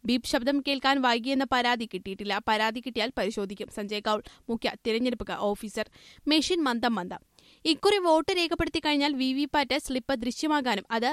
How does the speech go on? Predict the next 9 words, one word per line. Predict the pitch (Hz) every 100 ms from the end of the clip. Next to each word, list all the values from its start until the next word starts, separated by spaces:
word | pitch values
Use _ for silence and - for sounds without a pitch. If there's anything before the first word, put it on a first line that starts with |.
| 262
ബോക്സിലേക്ക് | 220 247 - 302 277
വീണ | 269 254 262 285
ശേഷം | 285 285 - 269 302
ബീപ്പ് | 214 254 -
ശബ്ദം | - 269 240 269
കേൾക്കാനും | 254 254 254 294 269
കൂടുതൽ | 214 240 254 269
സെക്കൻഡുകൾ | 277 254 262 247 220
വേണ്ടിവന്നു. | 180 190 196 202 208